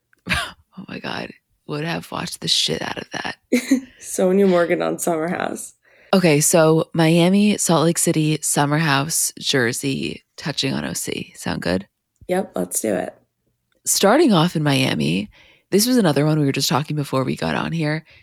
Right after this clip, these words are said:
Speaker 1: So much fun to watch. I was glued to my T V. I wouldn't say there was the most drama to analyze, but still incredible.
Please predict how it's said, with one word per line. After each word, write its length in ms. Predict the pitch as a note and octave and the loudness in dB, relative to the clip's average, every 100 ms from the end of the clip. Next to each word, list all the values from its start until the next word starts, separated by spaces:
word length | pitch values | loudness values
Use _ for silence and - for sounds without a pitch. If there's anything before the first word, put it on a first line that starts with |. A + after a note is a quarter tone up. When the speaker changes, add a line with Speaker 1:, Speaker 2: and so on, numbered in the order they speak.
| _ _ | _ _
Speaker 1:
So 560 | - - - F3 E3+ G#3 | -2 0 2 2 2 2
much 260 | E3+ E3+ | 0 0
fun 220 | - C#3+ | 0 -2
to 120 | D#3 D3+ | 0 0
watch. 340 | - D#3 - | 2 0 0
I 80 | D3 | 0
was 160 | C#3+ C#3 | 0 -2
glued 800 | - C3+ C3+ C3+ D3+ D#3 E3+ - | -4 -4 -2 0 2 4 2 0
to 120 | D#3+ | -2
my 140 | C#3 | -2
T 220 | D3 - C#3 | -2 -4 -2
V. 360 | B2+ C#3+ F#3+ - - - - _ _ | 0 0 -2 -6 -20 -20 -20 _ _
I 140 | - G#3+ | 2 4
wouldn't 240 | B3 B3 | 4 4
say 140 | B3 | 4
there 100 | F#3+ | 4
was 160 | D#3+ D#3 | 2 0
the 100 | E3 | 0
most 380 | D#3+ D#3+ D#3+ - | 2 2 2 2
drama 320 | D3 C#3 C#3+ | 2 2 2
to 80 | D3+ | 0
analyze, 480 | C#3 C#3 C#3+ D3 - | 0 0 0 -2 -2
but 140 | - | -4
still 320 | - - F3 | 0 4 4
incredible. 640 | C#3+ C#3 - - - - | 4 2 -2 -2 -6 -12